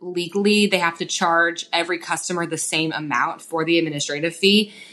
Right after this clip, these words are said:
People who say it's negotiable, like, all they can do is lower the price by five ninety-nine. No matter what you do, though, it will appear on your contract. So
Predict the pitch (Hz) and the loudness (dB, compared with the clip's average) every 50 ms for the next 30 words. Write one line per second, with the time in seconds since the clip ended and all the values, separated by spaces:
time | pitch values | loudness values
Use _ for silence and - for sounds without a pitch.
0 | - - _ _ _ _ _ _ _ _ _ _ _ _ _ - 262 277 285 330 | -20 -20 _ _ _ _ _ _ _ _ _ _ _ _ _ 2 4 6 6 6
1 | 320 294 - 247 220 214 214 - 247 226 220 220 220 220 - 233 214 - 233 233 | 4 4 4 2 2 2 2 2 2 2 4 4 2 2 2 0 0 0 0 0
2 | 233 240 247 285 277 262 240 240 226 208 196 202 190 170 185 180 175 170 170 170 | 2 4 2 4 2 0 -2 -4 -4 -2 0 0 0 0 -2 -4 -4 -4 -6 -8
3 | - 180 170 165 160 - 175 165 - 180 175 175 175 170 170 170 165 165 170 180 | -6 -4 -4 -4 -2 -2 -4 -2 0 0 0 0 -2 -4 -4 -2 -2 -4 -4 -2
4 | 180 214 220 214 202 175 170 190 185 190 - 185 160 175 170 175 175 - - 175 | -2 0 0 0 0 -2 -2 -2 -4 -4 -6 -8 -6 -6 -4 -4 -2 0 0 -2
5 | 135 117 156 165 160 156 156 - 165 160 156 151 147 143 143 135 - 143 135 147 | -2 -2 -6 -8 -8 -8 -10 -8 -6 -2 -2 -2 -2 -4 -6 -8 -6 -6 -6 -4
6 | 143 170 160 156 151 - - - - - 196 170 156 147 147 147 - | -2 0 0 0 0 -2 -6 -8 -4 -2 0 2 2 0 -2 -4 -10